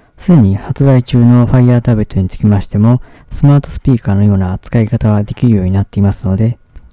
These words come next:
もしすでに何か他のFireタブレットをお持ちの方は、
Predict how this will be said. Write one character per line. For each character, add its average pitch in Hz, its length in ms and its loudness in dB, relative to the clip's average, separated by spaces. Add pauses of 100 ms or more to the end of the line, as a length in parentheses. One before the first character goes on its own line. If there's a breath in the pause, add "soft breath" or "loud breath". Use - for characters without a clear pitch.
(120)
も 196 100 4
し 165 160 2
す - 140 -2
で 151 60 4
に 117 240 2
何 156 180 4
か 104 160 -2
他 - 260 0
の 143 140 2
Fire 143 340 2
タ 135 140 0
ブ 110 80 2
レ 95 60 0
ッ - 20 -8
ト 120 200 0
を 131 40 -2
お 123 80 0
持 120 120 2
ち - 120 -4
の 113 100 2
方 - 240 -6
は、 120 220 0